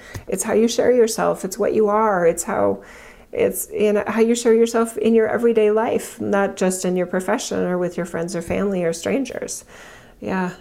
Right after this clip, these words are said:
it's so, it's so messed up, right? So I stopped asking kids, "What do you want to be when you grow up?"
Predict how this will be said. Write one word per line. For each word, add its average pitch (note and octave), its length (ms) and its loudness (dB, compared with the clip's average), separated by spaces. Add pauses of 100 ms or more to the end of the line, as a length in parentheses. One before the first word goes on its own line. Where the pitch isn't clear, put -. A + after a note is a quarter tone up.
it's - 120 -8
so, F#3+ 760 -2
it's - 260 -8
so - 120 -8
messed - 380 -10
up, D4+ 300 -6
right? - 300 -6
So - 260 -4
I G#3+ 220 2
stopped G#3+ 360 -4
asking G#3+ 540 0
kids, F#3 260 -2
"What A#3 120 2
do B3+ 80 0
you C4 80 -2
want C4 100 -2
to B3 60 -2
be A#3+ 140 2
when A#3+ 120 2
you - 140 -2
grow - 160 -8
up?" - 260 -8